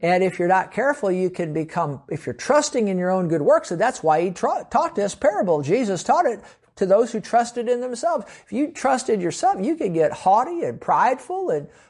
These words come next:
pompous. Absolutely. And that's what this guy was. "I'm glad I'm not like other people." <laughs>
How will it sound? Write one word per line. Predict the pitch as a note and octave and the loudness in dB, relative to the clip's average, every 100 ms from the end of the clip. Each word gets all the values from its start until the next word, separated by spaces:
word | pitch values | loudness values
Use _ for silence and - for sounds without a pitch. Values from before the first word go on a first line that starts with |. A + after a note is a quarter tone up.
| _ | _
pompous. | - F#3 B3 F4 E4 - - _ _ _ _ _ _ - - _ _ _ _ - | 0 2 2 0 -2 -6 -16 _ _ _ _ _ _ -20 -20 _ _ _ _ -4
Absolutely. | - D4 - A#3+ G3+ D#4 G4 C3+ A2 - _ _ _ _ | -2 -2 0 2 2 2 -2 -6 -10 -18 _ _ _ _
And | E3 E3+ E3 E3+ | 0 2 2 2
that's | F#3+ - | 2 0
what | C#4+ | -4
this | E3+ F3 | -4 -2
guy | A#3+ A#3+ | 0 2
was. | C4 F#4+ G3 B2 C3 | 2 0 -2 -2 -2
"I'm | F3 | 0
glad | D3+ G3 A#3 C4 | 2 4 4 2
I'm | C#3 | 0
not | F#3+ A3+ | -2 0
like | G3 F3+ | 0 2
other | E3+ G#3 | 0 -2
people." | G3+ C3+ - - | -4 -6 -10 -20
<laughs> | _ | _